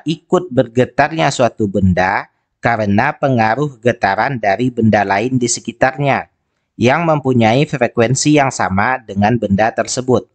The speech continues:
Syarat-syarat terjadinya resonansi adalah, yang pertama, memiliki sumber bunyi. Yang kedua adalah frekuensi dari benda yang beresonansi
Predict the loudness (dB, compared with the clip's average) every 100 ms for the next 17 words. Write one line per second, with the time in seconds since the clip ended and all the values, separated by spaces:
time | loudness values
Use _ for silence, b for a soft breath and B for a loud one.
0 | _ -4 -2 -2 -2 -2 0 -2 -4 -4
1 | -2 0 2 2 2 0 0 0 0 -2
2 | -4 -2 0 0 -2 0 0 -2 -6 _
3 | _ _ -2 -2 -4 -4 -4 -2 -2 -2
4 | -2 -6 _ _ _ 2 4 4 2 0
5 | 0 2 2 4 4 2 0 0 4 4
6 | 4 2 -4 _ _ 0 0 0 0 2
7 | 2 2 -2 -2 0 -2 -2 -8 _ _
8 | -2 -2 0 0 0 0 2 2 2 2
9 | 2 4 4 2 0 0 0 0 0 -2
10 | -2 -6 -4 -2 -2